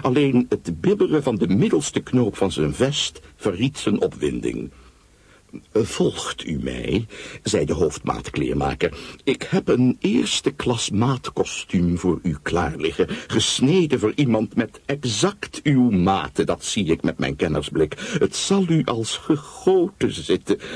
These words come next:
Nog niet afgehaald door de gentleman voor wie het oorspronkelijk bestemd was. Niemand anders dan zijne koninklijke hoogheid, de hospodar van Halifax. Maar wie het eerst komt, het eerst maalt.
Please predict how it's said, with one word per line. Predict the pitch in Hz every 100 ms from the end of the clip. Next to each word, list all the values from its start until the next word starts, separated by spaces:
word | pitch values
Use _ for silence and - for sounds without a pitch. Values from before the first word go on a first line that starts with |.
| 190
Nog | - 139 139
niet | 120 104
afgehaald | 110 - 110 92 92
door | 107
de | 95
gentleman | 80 107 98 90 92 90 90
voor | 226 240 123
wie | 104
het | 104 -
oorspronkelijk | 95 - - 160 117 - 82 -
bestemd | - - 202 147 76
was. | 64 - -
Niemand | 95 123 78 78 73
anders | 87 104 85 71 71 - 220 208
dan | 85 78
zijne | 98 85 82
koninklijke | - 175 110 90 90 - 160
hoogheid, | 131 117 - 143 - 196
de | -
hospodar | - 147 147 - 98 78 98 98
van | - 78
Halifax. | 73 120 98 71 - - 65 - - - - - 196
Maar | 123 101 95 -
wie | 139 120
het | 131
eerst | 117 - -
komt, | 285 349 370 -
het | 165 151
eerst | 117 107 -
maalt. | 73 71 - - -